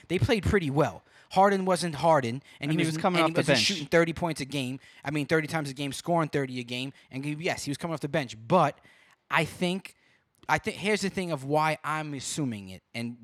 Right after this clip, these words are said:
Speaker 1: why I'm saying that I think it could work. And I, I honestly think it's gonna too, Rich. I agree with you because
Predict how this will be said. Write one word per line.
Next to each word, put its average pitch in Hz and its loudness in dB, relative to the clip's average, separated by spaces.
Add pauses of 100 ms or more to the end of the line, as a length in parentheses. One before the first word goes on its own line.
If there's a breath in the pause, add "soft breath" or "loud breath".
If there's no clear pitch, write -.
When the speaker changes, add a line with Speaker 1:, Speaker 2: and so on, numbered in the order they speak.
Speaker 1:
why 135 2
I'm 135 -2
saying 131 -4
that 123 -6 (240 loud breath)
I 131 0
think 151 -4
it 131 -8
could 175 -4
work. 117 -2
And 120 -8
I, 120 -6 (120)
I 160 4
honestly 180 0
think 151 -6
it's 139 -10
gonna 131 -8
too, 117 -12
Rich. 101 -10 (280 loud breath)
I 147 0
agree 156 2
with 127 0
you 98 -10 (240 loud breath)
because 156 -2